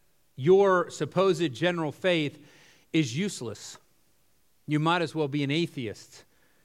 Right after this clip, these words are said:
if you don't put your trust in Jesus Christ. See, Jesus came to earth with a very specific purpose, and that was to redeem us. He came to earth as a human, uh, which as Philippians two, seven and eight says, it, it involved him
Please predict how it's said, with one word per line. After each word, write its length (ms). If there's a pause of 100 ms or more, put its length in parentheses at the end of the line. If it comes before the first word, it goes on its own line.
(180)
if 160
you 80
don't 160
put 180
your 120
trust 400
in 100
Jesus 340
Christ. 600 (380)
See, 180
Jesus 420
came 300
to 120
earth 300
with 120
a 60
very 240
specific 680
purpose, 460
and 80
that 120
was 180
to 140
redeem 380
us. 320 (680)
He 100
came 360
to 140
earth 340
as 200
a 40
human, 520 (560)
uh, 100
which 220
as 140
Philippians 600
two, 320
seven 320
and 80
eight 420
says, 420
it, 140
it 120
involved 600
him 240